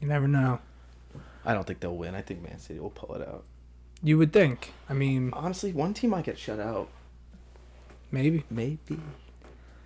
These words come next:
Speaker 1: I mean, these teams
Speaker 2: Maybe.
Speaker 1: played against each other about a year ago, and I remember Tottenham had a crazy comeback. I think they were down two nil,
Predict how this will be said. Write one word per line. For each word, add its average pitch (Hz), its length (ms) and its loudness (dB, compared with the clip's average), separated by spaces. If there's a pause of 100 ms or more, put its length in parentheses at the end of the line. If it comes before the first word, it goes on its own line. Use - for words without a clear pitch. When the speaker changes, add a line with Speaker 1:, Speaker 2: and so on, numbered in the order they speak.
(160)
Speaker 1:
I - 40 0
mean, 147 160 8
these 160 180 8
teams 180 300 4
Speaker 2:
Maybe. - 80 -2
Speaker 1:
played 165 280 8
against 147 600 4
each 151 260 2
other 135 680 4
about 147 280 4
a 143 40 6
year 139 420 8
ago, 120 520 2
and 127 320 0
I 123 100 -4
remember 127 340 0
Tottenham 131 480 0
had 123 160 -2
a 123 80 -4
crazy 131 480 2
comeback. 131 760 -4 (500)
I - 40 -10
think 143 100 0
they 143 80 6
were 131 80 6
down 127 320 0
two 147 240 4
nil, 135 440 4